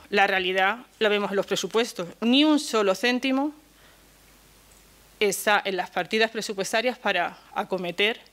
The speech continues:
lo que queda de la Rambla al Conejo. Ahora, fotos, vemos al alcalde en todos los días, en todos los sitios. Esto, ya digo, no lo estamos diciendo nosotros. Nos ha llegado este, este escrito y creíamos ya que por responsabilidad política no lo podíamos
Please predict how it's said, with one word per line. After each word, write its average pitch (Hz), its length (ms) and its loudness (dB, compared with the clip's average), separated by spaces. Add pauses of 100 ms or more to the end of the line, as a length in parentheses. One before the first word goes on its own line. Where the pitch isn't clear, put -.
(360)
lo 202 180 0
que 180 120 -6
queda 214 220 2
de 208 100 0
la 175 100 -4
Rambla 175 280 -2
al 170 80 -6
Conejo. 165 400 -12 (400)
Ahora, 208 280 4
fotos, 285 520 0
vemos 190 280 -2
al 175 120 0
alcalde 190 340 -2
en 190 80 -4
todos 180 220 -4
los 180 180 -6
días, 175 380 -6
en 180 160 -4
todos 208 420 2 (300)
los 180 180 -6
sitios. 175 380 -8 (840)
Esto, 202 200 -2
ya 262 100 6
digo, 226 160 0
no 208 80 -2
lo 220 80 2
estamos 247 300 -2
diciendo 240 300 -2
nosotros. 175 580 -8 (380)
Nos 190 200 -4
ha 202 200 4
llegado 208 720 0 (440)
este, 208 720 2
este 208 240 0
escrito 277 520 0 (520)
y 220 340 2
creíamos 202 600 4
ya 220 200 2
que 233 180 2
por 190 340 0
responsabilidad 185 720 -2
política 220 420 0
no 277 100 2
lo 175 160 -2
podíamos 175 640 -4